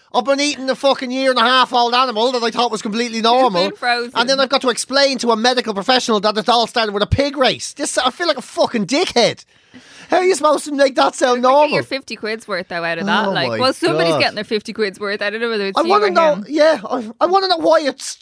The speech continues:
Speaker 1: what changes fundamentally with the iced over sausage that it makes it da-, potentially lethal or dangerous. Or
Speaker 2: Why
Speaker 1: if it's not potentially
Speaker 2: can
Speaker 1: lethal, then I
Speaker 2: you
Speaker 1: don't mind.
Speaker 2: not
Speaker 1: Then I'm just gonna finish the,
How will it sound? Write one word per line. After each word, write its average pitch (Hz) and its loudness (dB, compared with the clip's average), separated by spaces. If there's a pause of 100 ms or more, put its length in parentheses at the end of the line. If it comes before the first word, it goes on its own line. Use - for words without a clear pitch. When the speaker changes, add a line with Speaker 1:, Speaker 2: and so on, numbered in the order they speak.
Speaker 1:
what 285 0
changes 262 0
fundamentally 226 0
with 175 -2
the 196 2
iced 202 0
over 185 4
sausage 202 -2
that 170 2
it 170 0
makes 180 0
it - -8
da-, 196 2
potentially 180 -2
lethal 165 0 (480)
or 156 2
dangerous. 190 0
Or 123 -2 (140)
Speaker 2:
Why 247 -4
Speaker 1:
if - 0
it's 254 0
not 320 2
potentially 208 -2
Speaker 2:
can 175 -2
Speaker 1:
lethal, 196 0
then 160 2
I 165 4
Speaker 2:
you 165 4
Speaker 1:
don't 170 4
mind. 196 2
Speaker 2:
not - -20
Speaker 1:
Then 208 -2
I'm 214 0
just 196 -8
gonna 170 -4
finish 190 -6
the, 135 -4